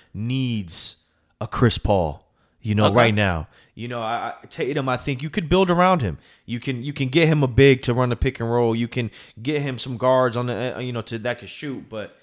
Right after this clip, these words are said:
Speaker 1: with Booker, I feel like he, he needs
Speaker 2: He needs
Speaker 1: a little bit more.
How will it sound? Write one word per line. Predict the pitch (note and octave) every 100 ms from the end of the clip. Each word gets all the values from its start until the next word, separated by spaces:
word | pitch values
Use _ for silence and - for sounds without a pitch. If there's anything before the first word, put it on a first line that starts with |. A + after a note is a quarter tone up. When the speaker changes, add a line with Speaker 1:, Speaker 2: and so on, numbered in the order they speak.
| _ _ _
Speaker 1:
with | A2 A2
Booker, | D#3 D#3 C3
I |
feel | - D#3
like | C#3+ C3
he, | C#3 B2 A#2
he | - A#2+ A#2 A2
needs | G#2+ A2+ A2 F2+ F#2 - - _
Speaker 2:
He | B2+
needs | B2+ A2+
Speaker 1:
a | G#2
little | G#2 A2 G#2
bit | G2+
more. | F#2 E2+ C#2